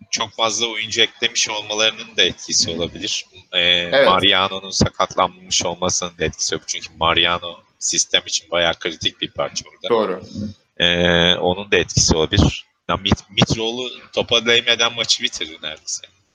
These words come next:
Speaker 2: Abi şeyin, Tegen Galatasaray'ın haritasını koymuş. Yani Beşiktaş'ın, en kötü Beşiktaş'ın bile böyle bir pas, e, diz-, şeyi, haritası yoktu yani.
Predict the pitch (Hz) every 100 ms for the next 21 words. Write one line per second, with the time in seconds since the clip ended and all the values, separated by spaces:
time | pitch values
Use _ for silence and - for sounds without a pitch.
0 | _ 120 127 143 127 - 143 151 180 175
1 | - _ - 156 160 160 139 139 160 170
2 | 165 151 151 143 143 156 156 156 160 147
3 | - _ - 123 120 151 175 - 104 123
4 | 139 151 131 - _ _ _ 123 - -
5 | 170 - 131 156 165 151 147 135 - 147
6 | 139 160 147 131 135 139 135 143 139 -
7 | - 113 113 110 - 87 101 107 120 120
8 | 127 120 117 120 110 123 120 - 104 95